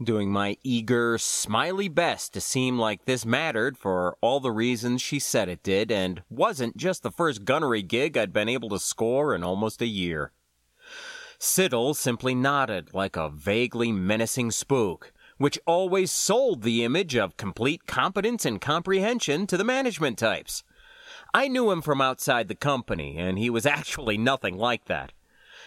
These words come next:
The K G spy crap was a show, and the suits ate it up with a spoon.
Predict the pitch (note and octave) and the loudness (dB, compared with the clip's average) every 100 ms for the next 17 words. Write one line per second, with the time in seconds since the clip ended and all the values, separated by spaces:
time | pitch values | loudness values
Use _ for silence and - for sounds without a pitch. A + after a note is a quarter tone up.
0 | - C3 - F3+ F3+ D#3+ C#3 - - - | -2 0 2 2 2 0 0 -2 -2 0
1 | D3+ D3 - B2+ A2+ - A2 F#2+ G2 - | 0 0 -2 0 0 0 -2 -2 -2 0
2 | F#3+ D#3+ G#2 D2 - - - F#2 E2 - | 2 2 2 -4 -12 -14 -4 -2 0 -2
3 | - D3+ D#3 D#3 D3 D3 C#3 D3+ - C#3 | 0 -2 0 0 2 2 2 0 0 -2
4 | D#3+ - A#2 F#2+ D#2 | -2 0 0 0 -4